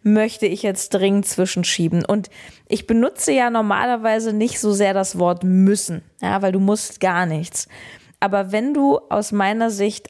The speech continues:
eine Sache wirklich lernen solltest im Leben,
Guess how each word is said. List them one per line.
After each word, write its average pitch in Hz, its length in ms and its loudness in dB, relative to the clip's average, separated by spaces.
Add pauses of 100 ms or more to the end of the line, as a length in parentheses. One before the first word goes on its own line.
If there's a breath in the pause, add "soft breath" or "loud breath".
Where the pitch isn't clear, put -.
eine 247 360 -2
Sache 196 540 -2
wirklich 208 440 -2
lernen 190 640 0 (440 soft breath)
solltest 180 1160 -2 (880)
im 269 220 2
Leben, 175 460 0